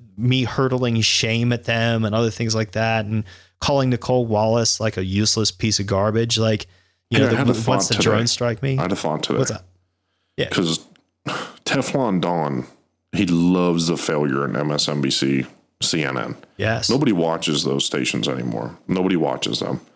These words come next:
Speaker 2: So do you think that Big Dog Trump, Master Flex, waits until the ratings are driven so low and they end up selling off for cheap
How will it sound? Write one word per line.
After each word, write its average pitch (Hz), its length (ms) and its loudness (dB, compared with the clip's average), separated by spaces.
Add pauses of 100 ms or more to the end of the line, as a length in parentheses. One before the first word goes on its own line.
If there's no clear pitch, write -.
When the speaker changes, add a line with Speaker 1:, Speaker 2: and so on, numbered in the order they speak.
(880)
Speaker 2:
So 85 360 0 (200)
do 98 100 4
you 98 260 4
think 85 600 -2 (760)
that 80 400 0 (460)
Big 110 200 0
Dog 113 300 0
Trump, - 280 -2
Master 78 340 -2
Flex, - 600 -4 (840)
waits 87 460 2
until 90 520 0
the 82 240 -2
ratings 87 480 2
are 90 80 2
driven 78 400 -2
so 87 320 0
low 78 340 -2 (1160)
and 85 180 0
they 92 160 2
end 92 160 2
up 67 160 -2
selling 95 400 0
off 92 200 -2
for 82 100 -4
cheap - 440 0